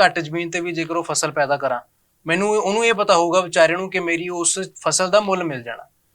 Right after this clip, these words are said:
ਉਹਨੂੰ ਇਹ ਨਹੀਂ ਸੋਚਣਾ ਪਊਗਾ ਕਿ ਮੈਂ ਕੀ ਪੈਦਾ ਕਰਾਂ। ਇਸ ਕਰਕੇ ਇਹ, ਮੈਂ ਤੁਹਾਡੇ ਸਵਾਲ ਨਾਲ ਬਿਲਕੁਲ ਸਹਿਮਤ ਹਾਂ ਕਿ ਕਿਸਾਨਾਂ ਨੂੰ, ਜਿਹੜੇ ਉੱਥੇ ਬੈਠੇ ਨੇ ਆਪਣੇ ਹੱਕਾਂ ਦੇ ਲਈ, ਹੁਣ ਬਹੁਤ ਚਿਰ ਹੋ ਚੁੱਕਿਆ, ਉਹਨਾਂ ਦੇ ਹੱਕ ਉਹਨਾਂ ਨੂੰ ਮਿਲ ਜਾਣੇ ਚਾਹੀਦੇ।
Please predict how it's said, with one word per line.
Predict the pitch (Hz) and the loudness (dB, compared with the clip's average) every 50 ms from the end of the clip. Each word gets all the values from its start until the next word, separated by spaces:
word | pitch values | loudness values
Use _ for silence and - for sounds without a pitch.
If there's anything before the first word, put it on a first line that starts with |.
| _ _ _ _ - | _ _ _ _ -4
ਉਹਨੂੰ | 180 196 214 | 0 2 2
ਇਹ | 220 | 4
ਨਹੀਂ | 226 220 | 2 2
ਸੋਚਣਾ | 202 196 180 156 175 180 | 2 0 0 0 -2 -2
ਪਊਗਾ | 165 175 170 170 175 175 | -2 -2 -2 -2 -2 -2
ਕਿ | 170 185 | -4 -4
ਮੈਂ | 180 180 185 | -4 -6 -6
ਕੀ | - - 180 185 185 | -8 -10 -10 -10 -6
ਪੈਦਾ | 160 170 165 151 147 143 | 2 2 4 4 4 2
ਕਰਾਂ। | 131 131 117 - - _ _ _ _ _ _ _ _ _ _ _ _ - | 0 -2 -4 -6 -10 _ _ _ _ _ _ _ _ _ _ _ _ -8
ਇਸ | 139 - | -4 0
ਕਰਕੇ | 180 165 165 160 170 196 202 202 - - - _ _ _ _ - | 0 0 0 0 0 0 0 0 -2 -6 -12 _ _ _ _ -4
ਇਹ, | 170 170 170 170 170 165 147 143 - _ _ - - _ _ _ _ _ _ _ _ | 0 2 2 2 2 0 -2 -8 -14 _ _ -20 -20 _ _ _ _ _ _ _ _
ਮੈਂ | 160 151 | -14 -6
ਤੁਹਾਡੇ | 156 160 156 170 | -4 -4 -2 -2
ਸਵਾਲ | 160 - - - - 160 151 151 151 | -4 -4 -4 -4 0 2 4 4 4
ਨਾਲ | 165 165 165 | 2 -2 -4
ਬਿਲਕੁਲ | 156 151 151 175 | -6 -8 -8 -6
ਸਹਿਮਤ | 160 - 156 151 156 160 165 | -4 -4 -4 -4 -4 -6 -8
ਹਾਂ | 170 | -8
ਕਿ | 165 175 175 | -8 -10 -12
ਕਿਸਾਨਾਂ | - - 160 - 160 147 147 156 160 165 | -10 -10 -6 -6 -6 -6 -4 -6 -6 -4
ਨੂੰ, | - - 170 170 - _ _ _ - - - _ _ _ _ _ _ | -4 -4 -4 -6 -10 _ _ _ -20 -20 -20 _ _ _ _ _ _
ਜਿਹੜੇ | - 147 160 | -4 -4 -2
ਉੱਥੇ | 160 160 170 | -2 -2 -4
ਬੈਠੇ | 160 139 143 135 135 - 165 | -4 -4 -4 -4 -2 -4 -4
ਨੇ | 156 156 | -2 -4
ਆਪਣੇ | 156 156 - 156 160 | -6 -6 -6 -6 -6
ਹੱਕਾਂ | 143 135 143 139 - 160 160 | -6 -6 -6 -2 -2 -2 0
ਦੇ | 147 160 156 | 0 -4 -6
ਲਈ, | 147 151 156 165 | -6 -6 -4 -4
ਹੁਣ | 170 156 135 147 151 156 156 | -6 -6 -8 -10 -10 -10 -10
ਬਹੁਤ | 147 135 127 - 135 127 151 156 151 _ - | -10 -12 -16 -16 -8 -8 -6 -8 -8 _ -6
ਚਿਰ | 156 151 147 | -6 -6 -4
ਹੋ | 139 135 135 | -6 -8 -10
ਚੁੱਕਿਆ, | 131 - 131 - - 147 143 - _ _ _ _ _ _ _ _ _ _ _ _ _ _ _ _ _ _ _ _ _ _ _ - | -12 -16 -14 -12 -12 -12 -12 -12 _ _ _ _ _ _ _ _ _ _ _ _ _ _ _ _ _ _ _ _ _ _ _ -10
ਉਹਨਾਂ | 143 143 143 151 | -4 -2 0 0
ਦੇ | 160 151 | 2 2
ਹੱਕ | 143 143 139 - | 2 2 2 0
ਉਹਨਾਂ | 151 139 | -2 -4
ਨੂੰ | 143 143 | -6 -8
ਮਿਲ | 135 131 123 | -10 -10 -10
ਜਾਣੇ | 131 127 127 127 | -10 -10 -10 -10
ਚਾਹੀਦੇ। | 123 117 117 117 - | -12 -14 -14 -16 -20